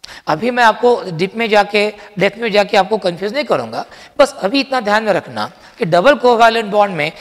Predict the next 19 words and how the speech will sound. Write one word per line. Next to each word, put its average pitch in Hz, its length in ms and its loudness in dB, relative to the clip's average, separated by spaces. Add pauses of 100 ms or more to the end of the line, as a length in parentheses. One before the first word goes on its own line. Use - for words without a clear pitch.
(180)
एक 220 200 2
रहता 220 240 0
है 196 60 4
strong 202 320 2
sigma 226 300 0
bond 202 280 2 (260)
और 170 60 -6
एक 220 180 0
रहता 175 300 0
है 147 240 -8 (100)
weak 123 240 -10
pi 90 140 -16
बॉन्ड, 90 220 -20 (1400)
और 175 140 4
वो 180 140 0
single 208 380 0
bond 233 240 0
जो 226 100 2
है 180 360 2